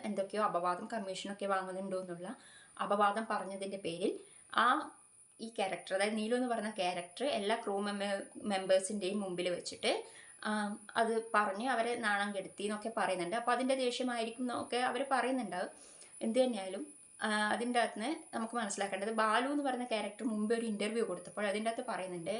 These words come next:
വീഡിയോ പകർത്തി എന്നൊക്കെ പറയുന്നുണ്ടായിരുന്നു. പക്ഷേങ്കിൽ എൻ-,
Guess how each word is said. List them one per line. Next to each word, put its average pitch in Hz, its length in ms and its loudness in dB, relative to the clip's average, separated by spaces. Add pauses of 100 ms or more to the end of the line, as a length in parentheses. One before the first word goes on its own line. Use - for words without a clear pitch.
വീഡിയോ 240 340 0
പകർത്തി 214 440 -4
എന്നൊക്കെ 214 320 -2
പറയുന്നുണ്ടായിരുന്നു. 185 760 -4 (360)
പക്ഷേങ്കിൽ 294 460 2 (120)
എൻ-, 233 200 -4